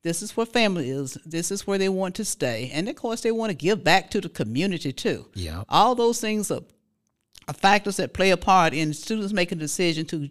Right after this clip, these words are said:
Speaker 1: join one of these three areas and get a job here locally and go and give back to the community and make us all proud. Because teaching has been here the longest,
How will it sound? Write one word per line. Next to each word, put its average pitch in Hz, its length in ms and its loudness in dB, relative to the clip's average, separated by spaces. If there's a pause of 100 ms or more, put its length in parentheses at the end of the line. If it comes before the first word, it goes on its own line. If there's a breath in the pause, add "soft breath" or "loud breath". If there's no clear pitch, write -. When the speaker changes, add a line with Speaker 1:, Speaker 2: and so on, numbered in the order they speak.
Speaker 1:
join 185 420 -2
one 165 140 -2
of 160 120 -6
these 160 200 -6
three 160 280 -6
areas 156 520 0 (480 loud breath)
and 143 360 -2 (720)
get 170 160 0
a 196 40 -4
job 180 360 6
here 180 160 0
locally 175 640 -2 (400 soft breath)
and 113 160 -12
go 147 180 -4
and 147 120 -2
give 165 180 0
back 165 240 4
to 202 100 -6
the - 80 -6
community 170 400 -2
and 139 140 -4
make 147 160 0
us - 100 -8
all 147 300 -2
proud. 139 500 -4 (560 loud breath)
Because 220 380 4
teaching 262 400 2
has 185 400 0
been 190 300 0
here 208 180 0
the 110 140 -4
longest, 190 580 2